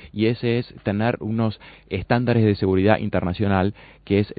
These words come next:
iosa. ¿Se acuerdan que nosotros certificamos con iosa? Y solamente se pueden hacer acuerdos entre empresas que tengan el mismo nivel, eh, hayan pasado el mismo nivel de seguridad operacional que impone la iata,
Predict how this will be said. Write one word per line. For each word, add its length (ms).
iosa. 400
¿Se 100
acuerdan 240
que 60
nosotros 300
certificamos 640
con 180
iosa? 360
Y 80
solamente 560
se 100
pueden 220
hacer 260
acuerdos 600
entre 320
empresas 540
que 120
tengan 260
el 140
mismo 260
nivel, 420
eh, 180
hayan 240
pasado 420
el 60
mismo 220
nivel 260
de 100
seguridad 420
operacional 680
que 140
impone 400
la 140
iata, 380